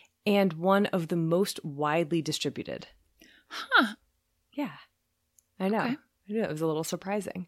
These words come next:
Speaker 2: Yeah, I, I knew it was w-, widely distributed. I didn't know it was one of the earliest ones. Get, get in, get into
Speaker 1: Yeah,
Speaker 2: it. I can't
Speaker 1: yeah.
Speaker 2: wait to hear.
Speaker 1: Oh, I am. I am. <laughs> So we can use things like serological studies and genomic analyses to tell us how it came to have what is basically this global distribution.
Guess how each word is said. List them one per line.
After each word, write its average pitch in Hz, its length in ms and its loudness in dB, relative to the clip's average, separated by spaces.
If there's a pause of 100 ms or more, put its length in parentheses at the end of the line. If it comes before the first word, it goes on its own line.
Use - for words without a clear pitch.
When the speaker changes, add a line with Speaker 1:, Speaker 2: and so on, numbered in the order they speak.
(480)
Speaker 2:
Yeah, 330 320 2
I, 254 320 4
I 240 120 2
knew 262 200 6
it - 60 -4
was - 320 0 (100)
w-, 202 140 -10 (140)
widely 208 420 0
distributed. 196 460 -4
I 170 100 -6
didn't 233 200 -2
know 220 100 -2
it 208 40 -2
was 214 160 -8
one 208 120 -4
of 202 60 -8
the - 120 -6
earliest 226 460 -6
ones. 220 280 -4
Get, 330 220 -4
get 466 140 0
in, 466 40 -16 (160)
get 494 200 2
into 403 140 0
Speaker 1:
Yeah, - 40 10
Speaker 2:
it. - 40 8
I - 40 2
can't - 200 0
Speaker 1:
yeah. - 60 6
Speaker 2:
wait 403 120 -2
to 392 80 -4
hear. 427 220 2
Speaker 1:
Oh, 285 100 8
I 269 100 8
am. 202 160 6 (140)
I 208 60 4 (720)
am. 214 140 0
<laughs> - 60 -20 (460)
So 311 140 8
we 330 160 8
can 359 200 4
use 262 260 6
things 214 400 6
like 160 200 6
serological 190 680 4
studies 185 540 2
and 165 200 0
genomic 170 440 2
analyses 147 760 0
to 160 120 -4
tell 143 260 0
us 147 180 0
how 147 220 4
it 160 120 -4
came 151 300 0
to 147 120 -6
have 135 380 0
what 143 120 0
is 143 220 0
basically 143 480 0
this 139 260 -4
global 143 480 -2
distribution. 196 880 0